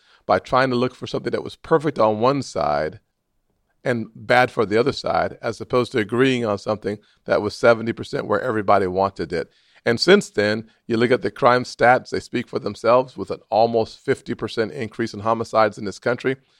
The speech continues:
Eighty-five percent of those homicides have been African Americans and Hispanics. That's one of the reasons why the African American community and the Hispanic community are pushing so hard for a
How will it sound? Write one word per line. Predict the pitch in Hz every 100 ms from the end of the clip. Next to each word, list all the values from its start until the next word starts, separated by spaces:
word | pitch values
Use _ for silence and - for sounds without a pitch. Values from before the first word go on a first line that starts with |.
| _ _ _ _ _ _ _ -
Eighty-five | 131 135 - 113 117 117
percent | - -
of | 113
those | 110
homicides | 110 117 110 - 113 117 110
have | 101
been | 101
African | 101 107 - 113
Americans | 107 107 113 120
and | 104
Hispanics. | 98 - 101 117 139 - - _ _ _ _
That's | 135 156 139 147 - 123
one | 127
of | 143
the | 127
reasons | 127 117 110
why | 135 123 123
the | 104 127
African | 139 143 151 147
American | 127 123 123 120
community | 123 127 123 107 110
and | 123
the | 110
Hispanic | 104 - 135 139 135
community | 98 95 92 95 _ _ _
are | 113
pushing | - 147 - 127
so | - 143 123 104
hard | 117 120 107 101
for | _ 135 101
a | 98